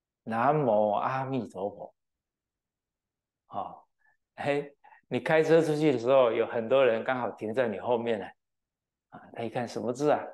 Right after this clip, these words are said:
啊，他就念一遍了，这就闻名了，得福了。哦，包含像高速公路啊，有一些广告牌，哦，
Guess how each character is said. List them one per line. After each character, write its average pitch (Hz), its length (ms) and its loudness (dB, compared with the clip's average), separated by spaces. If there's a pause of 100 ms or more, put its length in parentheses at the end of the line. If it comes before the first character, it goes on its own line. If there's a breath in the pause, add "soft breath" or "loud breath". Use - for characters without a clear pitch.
(300)
啊， - 140 -18
他 123 140 -8
就 120 140 -2
念 123 200 0
一 110 100 -4
遍 120 200 0
了， - 180 -12 (840)
这 98 100 -10
就 98 160 -8
闻 104 200 -6
名 107 280 -6
了， 90 180 -14 (1500)
得 107 200 -2
福 90 280 -14
了。 - 180 -14 (2500)
哦， 101 260 -10
包 135 140 2
含 123 200 0
像 127 340 -4 (300)
高 147 240 4
速 147 220 0
公 151 260 4
路 156 260 -2 (440)
啊， - 220 -20
有 95 160 -10
一 120 80 -6
些 123 480 -4
广 - 220 -2
告 139 180 6
牌， 98 420 -6 (2000)
哦， - 380 -16